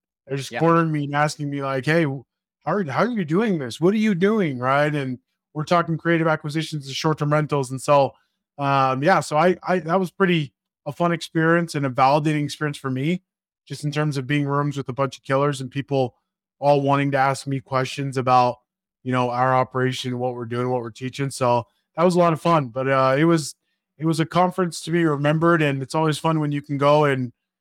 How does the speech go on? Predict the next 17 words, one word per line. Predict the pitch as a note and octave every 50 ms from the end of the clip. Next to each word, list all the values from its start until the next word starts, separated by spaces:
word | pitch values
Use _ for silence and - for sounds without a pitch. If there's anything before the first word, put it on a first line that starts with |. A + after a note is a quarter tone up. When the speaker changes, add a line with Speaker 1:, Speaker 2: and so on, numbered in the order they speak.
| _ _ _ _
Speaker 1:
everybody | C#3 C#3+ D#3+ D#3+ C#3+ D#3 D#3 D#3 D#3
that | C#3+ C#3+ A#2+
has | B2+ C#3+ C#3+ C3+ C3+
a |
name | C#3+ C#3+ C#3+ C#3
in | C3 C3
this | B2+ A#2 -
industry | C3+ C3+ B2 A#2 - B2+ B2
was | A#2 G#2+ G2
there. | A#2 A#2 A#2 G#2+ G2 F#2+
So | - - - G#2 G#2 G#2+ G2+ - _ _ -
it |
was | A#2+ G#2
a | G2
blast. | A2+ A#2+ B2+ A2+ - - -
Speaker 2:
Well, | - D#3 F3
and, | E3+ E3+ E3